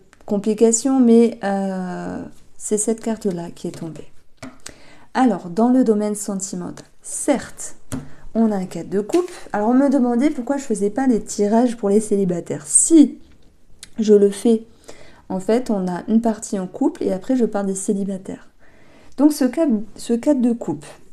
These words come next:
c'est un sentiment d'ennui, de lassitude. Moi, c'est pas une carte qui me fait peur quand elle sort. Si jamais je me fais un tirage, enfin, c'est rare.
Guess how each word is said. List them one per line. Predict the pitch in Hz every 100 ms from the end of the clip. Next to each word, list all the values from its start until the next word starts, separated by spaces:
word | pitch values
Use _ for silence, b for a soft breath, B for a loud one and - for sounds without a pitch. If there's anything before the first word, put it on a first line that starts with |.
| - - - - - - - - - - - - - -
c'est | - 208
un | 190
sentiment | 185 208 202 202 196 196
d'ennui, | 190 214 214 208 214
de | 214
lassitude. | 190 190 - 185 139 - B B B
Moi, | 233
c'est | 294 262
pas | 277
une | 277
carte | 233 226 -
qui | 196
me |
fait | 185 185
peur | 180 165 185
quand | - 170 156
elle | 165
sort. | - 180 180 -
Si | - 196
jamais | 175 196 208 220
je | 202 180
me |
fais | 165 170
un | 160
tirage, | - 156 160 160
enfin, | - 170
c'est | -
rare. | 170 160 -